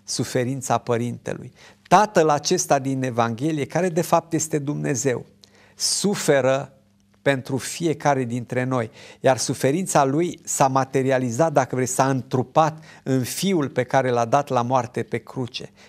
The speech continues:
Că atât a iubit Dumnezeu lumea, încât pe Fiul Său cel unul născut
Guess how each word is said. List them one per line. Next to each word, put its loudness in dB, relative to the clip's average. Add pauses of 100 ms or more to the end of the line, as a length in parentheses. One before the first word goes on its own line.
Că 2
atât 2
a 4
iubit -2
Dumnezeu 0
lumea, 0 (380)
încât -4
pe 2
Fiul -4
Său 0 (240)
cel 0
unul 0
născut -2